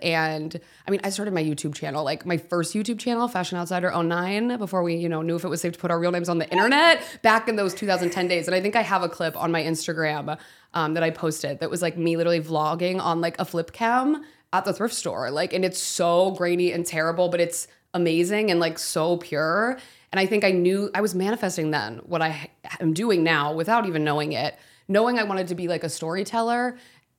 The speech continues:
And I always knew I wanted to, like, yeah, make T V shows and stuff like that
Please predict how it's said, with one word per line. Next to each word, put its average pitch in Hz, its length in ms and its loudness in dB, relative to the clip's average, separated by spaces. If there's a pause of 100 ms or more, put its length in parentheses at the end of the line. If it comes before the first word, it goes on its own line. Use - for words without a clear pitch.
(120)
And 202 140 0
I 185 340 0
always 220 240 2
knew 214 60 0
I 202 60 2
wanted 180 280 0
to, 180 80 -4
like, 160 160 0
yeah, 160 140 2
make 165 240 -2
T 175 160 -8
V 175 140 -4
shows 160 280 -4
and 160 120 -4
stuff 160 200 -8
like 165 160 -6
that 160 340 -6